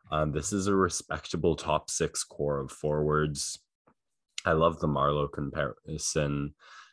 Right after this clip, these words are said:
Uh, as, and looking back, that first year, we did get value out of that contract, uh, at a time where we hadn't had to put the max extensions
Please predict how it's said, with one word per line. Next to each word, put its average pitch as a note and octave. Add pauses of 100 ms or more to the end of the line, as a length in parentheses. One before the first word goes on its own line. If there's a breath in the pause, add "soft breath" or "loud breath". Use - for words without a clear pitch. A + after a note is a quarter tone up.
Uh, C#2
as, - (160)
and D#2+
looking D#2+
back, C2+
that D2
first -
year, E2
we D#2
did F2
get D#2
value C2+ (180)
out D2+
of C#2
that -
contract, C#2+ (380 loud breath)
uh, C#2
at D#2
a D2+
time D2
where C#2+
we C#2+ (140)
hadn't D#2+
had D2
to C#2+
put D2+ (220)
the C2 (160)
max C#2
extensions D#2+